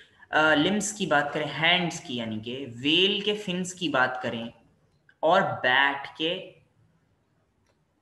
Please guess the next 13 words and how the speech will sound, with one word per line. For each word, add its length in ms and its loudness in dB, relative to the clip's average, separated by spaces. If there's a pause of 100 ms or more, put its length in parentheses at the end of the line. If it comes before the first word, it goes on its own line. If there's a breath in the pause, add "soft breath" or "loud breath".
(260)
भी 380 0
wings 260 -2
की 160 -8
बात 320 -4
करें, 200 -16 (1300 loud breath)
तो 360 -6
अगर 240 6
आप 200 6
देखें 560 -2
तो 420 -2
ये 240 0
वाली 280 4
bone, 500 -4